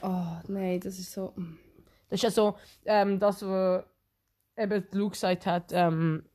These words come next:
Speaker 2: mit dem, mit dem Job, dass man m-, dass Frauen nicht ernst genommen werden und sie es eben vom Fußball kennt. Das, ähm, das ist das, was m-, mir am meisten Problem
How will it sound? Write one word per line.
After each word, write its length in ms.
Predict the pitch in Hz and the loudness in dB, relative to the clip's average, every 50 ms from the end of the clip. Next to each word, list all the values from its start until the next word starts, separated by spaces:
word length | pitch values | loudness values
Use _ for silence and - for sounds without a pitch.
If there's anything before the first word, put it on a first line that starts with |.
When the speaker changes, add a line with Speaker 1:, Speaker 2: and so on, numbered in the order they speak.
| _ - | _ -16
Speaker 2:
mit 400 | - 139 190 185 185 180 180 - | -12 -6 -4 0 0 0 -2 -2
dem, 260 | 190 180 180 175 175 175 | -2 0 0 0 0 0
mit 140 | 175 170 175 | -2 -4 -4
dem 80 | 175 | -6
Job, 340 | 170 - - 202 190 - - - | -6 -4 -4 -4 -4 -4 -8 -16
dass 140 | - - - | -16 -8 -4
man 200 | 175 170 160 160 - _ _ _ _ - - | -4 -4 -4 -4 -10 _ _ _ _ -20 -12
m-, 260 | - 190 185 175 - - | -8 -6 -4 -4 -6 -6
dass 140 | - 180 - | -10 -12 -10
Frauen 260 | - 196 185 190 185 | -4 -2 0 2 2
nicht 120 | 185 175 | 0 0
ernst 260 | 175 175 180 180 - - | 0 0 -2 -2 -4 -4
genommen 160 | 196 185 170 | -4 -2 0
werden 240 | 170 170 - 175 170 | -2 -2 -2 -4 -4
und 280 | 165 - - - 170 | -4 -6 -10 -16 -14
sie 160 | - - 185 | -10 -6 -6
es 80 | 180 - | -4 -4
eben 140 | 170 160 165 | -4 -6 -4
vom 160 | - 185 170 | -4 -4 -4
Fußball 440 | - - 190 185 - - - 175 175 | -4 -4 -6 -6 -6 -4 -6 -6 -6
kennt. 360 | 175 - - 160 160 165 _ - _ - - - - _ _ - | -6 -10 -12 -10 -10 -12 _ -18 _ -20 -20 -20 -20 _ _ -10
Das, 200 | - 165 - 175 180 175 - - - | -10 -6 -2 -2 -2 -2 -4 -6 -2
ähm, 600 | 190 190 185 175 170 170 170 170 165 165 165 156 - _ _ _ _ _ _ _ _ - | 2 4 4 4 4 4 2 2 2 0 -2 -4 -6 _ _ _ _ _ _ _ _ -10
das 280 | 220 196 190 185 - | -2 0 0 2 2
ist 260 | 220 - - - - | 0 -4 -4 -2 4
das, 220 | 208 196 196 - - | 6 6 6 6 4
was 80 | 190 | 2
m-, 320 | 180 185 185 180 180 175 170 - | 4 4 4 4 2 0 -2 -4
mir 400 | 185 185 185 185 190 190 190 185 | -4 -2 0 2 2 2 2 2
am 140 | 180 175 | 0 0
meisten 360 | 170 165 165 165 - - 185 165 | 0 0 0 -2 -4 -6 -8 -6
Problem 560 | - 170 165 160 165 165 160 160 160 156 | -4 -4 -4 -2 -2 -2 -2 -2 -4 -6